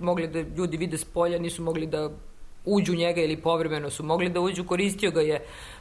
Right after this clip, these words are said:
povremeno muzej u Kikindi i bila je s vremenom sve više u lošem stanju jer nije bila korištena.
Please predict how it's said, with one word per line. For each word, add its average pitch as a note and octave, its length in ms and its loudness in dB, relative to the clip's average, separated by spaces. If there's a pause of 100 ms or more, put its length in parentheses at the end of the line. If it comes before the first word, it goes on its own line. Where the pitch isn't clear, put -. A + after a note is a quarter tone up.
povremeno F3 500 2
muzej F3 600 2
u D#3 80 -6
Kikindi A3+ 640 0
i A3+ 40 2
bila G#3 280 2
je G3 140 4
s F#3+ 40 -2
vremenom G3 440 2
sve F#3+ 200 0
više F#3 260 0
u F#3 40 2
lošem F3+ 340 2
stanju E3+ 300 0
jer E3+ 140 0
nije E3+ 140 -2
bila D#3 200 -2
korištena. D3 580 -4